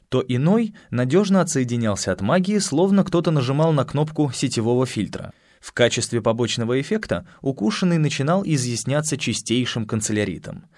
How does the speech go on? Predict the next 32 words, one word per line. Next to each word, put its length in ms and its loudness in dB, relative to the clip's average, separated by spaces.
Отсюда 640 0
и 80 -2
название. 640 -2
Выбраться 540 4
из 180 -2
сумрака 560 4
несколько 540 2
раз 200 2
укушенный 480 -2
Щукин 360 0
теперь 340 0
тоже 340 -2
не 120 0
мог. 340 -4
Дрейеру 400 4
пришлось 440 2
вытолкнуть 600 4
его 140 2
вместе 380 -2
с 80 -2
собой. 460 -2
"Стой 280 6
здесь!" — 440 2
приказал 460 0
он. 180 -6
Щукин 400 4
не 80 6
сопротивлялся, 800 0
только 280 2
беспомощно 640 2
вертел 360 -2
головой. 500 -4